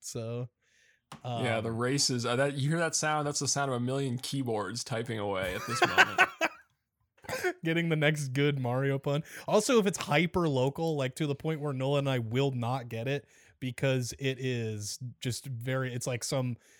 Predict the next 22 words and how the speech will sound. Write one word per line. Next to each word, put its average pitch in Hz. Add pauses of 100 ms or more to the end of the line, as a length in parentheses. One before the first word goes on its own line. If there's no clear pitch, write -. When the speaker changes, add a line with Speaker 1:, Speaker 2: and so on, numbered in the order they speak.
(140)
Speaker 1:
town 135
of 117
two 147
thousand 123
people 123
like 117
it 117
is 113
here 120
in 117
Nebraska. 113 (180)
Speaker 2:
I -
hope 240
it 196
is. 208
Speaker 1:
Um, 123
Speaker 2:
I 131
hope -
we 175
get, 156 (140)
I 143
hope, 180